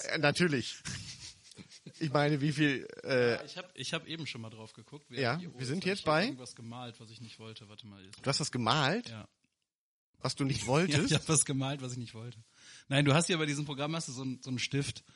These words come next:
Speaker 2: Und damit kannst du dann, äh, da irgendwo in diese Tonspuren reinmalen, das damit dann markieren im Endeffekt.
Speaker 1: Ach so, Haus
Speaker 2: So.
Speaker 1: vom Nikolaus.
Speaker 2: Ja. Nein, das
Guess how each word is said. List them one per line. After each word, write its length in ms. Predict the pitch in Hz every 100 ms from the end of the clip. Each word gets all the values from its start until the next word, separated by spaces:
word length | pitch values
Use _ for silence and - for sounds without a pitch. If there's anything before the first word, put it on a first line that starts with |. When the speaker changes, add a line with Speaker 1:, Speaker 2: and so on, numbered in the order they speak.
| - - _ _ _ -
Speaker 2:
Und 120 | 113
damit 180 | 120 117
kannst 220 | 135 139
du 40 |
dann, 340 | 123 120 120 120
äh, 400 | 120 117 117 113
da 180 | 120 117
irgendwo 460 | 110 127 120 123
in 120 | 113 117
diese 200 | 117 117
Tonspuren 680 | 131 135 - - 127 123
reinmalen, 580 | 120 127 139 131 127 123
das 160 | 117 117
damit 280 | 123 120 117
dann 140 | 117
markieren 420 | 117 - 123 107
im 100 | 87
Endeffekt. 340 | 87 95 - 107
Speaker 1:
Ach 40 |
so, 140 | 104 98 95
Haus 180 | 117
Speaker 2:
So. 60 | 110
Speaker 1:
vom 80 | 104
Nikolaus. 480 | 120 113 104 101 104
Speaker 2:
Ja. 160 | 101 - _ _ _ -
Nein, 240 | 113 107 107
das 240 | 98 -